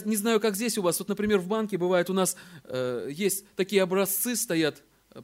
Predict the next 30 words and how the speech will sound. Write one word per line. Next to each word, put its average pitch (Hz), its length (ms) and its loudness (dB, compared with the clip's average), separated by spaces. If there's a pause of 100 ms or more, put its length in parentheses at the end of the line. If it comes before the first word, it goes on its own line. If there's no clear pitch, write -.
под - 160 -2
стеклом. 175 580 0 (280)
И 214 140 0
говорят, 190 500 2
вот 190 200 -2
такие 214 320 -2
монеты 196 460 -2
готовы 196 420 0
купить 190 640 -4
вот 151 140 -2
за 175 80 -2
такую 202 440 0
сумму. 131 580 0 (1160)
И 214 80 0
предлагают, 226 680 4
э, 147 680 -2 (480)
деньги 226 440 2
за 185 140 2
эти 180 180 2
монеты, 180 460 0 (300)
ну, 190 100 2
те, 262 280 -2
которых - 760 -2
они 214 200 6
не 220 140 6
стоили 285 420 4
в 208 60 -2
то 269 140 -2
время 262 280 2
вообще. 190 560 2